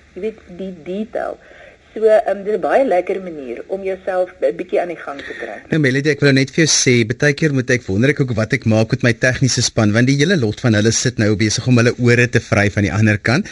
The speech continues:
Speaker 2: en dit is nou nogal 'n snaakse prentjie om te sien.
Speaker 1: <laughs> Jy sien, ja, nou gaan ek dit se muur vir hulle verander, en vir hulle sê, maar hulle moet al twee ore gelyk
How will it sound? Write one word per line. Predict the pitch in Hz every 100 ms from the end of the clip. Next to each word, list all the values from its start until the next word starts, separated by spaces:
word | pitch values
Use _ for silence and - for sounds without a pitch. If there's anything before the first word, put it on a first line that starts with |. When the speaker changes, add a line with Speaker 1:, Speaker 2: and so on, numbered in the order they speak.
| - -
Speaker 2:
en | 123
dit | 139
is | 214
nou | 226
nogal | 202 190 202
'n |
snaakse | 160 - 151 160 - - 156
prentjie | - - 127 104 113 127 110
om | 113
te | -
sien. | 117 - 123 117 107 - -
Speaker 1:
<laughs> | - 254 -
Jy | 220 -
sien, | 285
ja, | 269 196
nou | 190 175
gaan | 262
ek | 269
dit | 247 - 196 -
se |
muur | 196 160 180 -
vir | 269
hulle | 156 175
verander, | - 165 180 262 311 - - - -
en | 202
vir | -
hulle | 208
sê, | 240
maar | 220 180
hulle | 185
moet | -
al | 226
twee | 240 -
ore | 185
gelyk | 185 170 135 151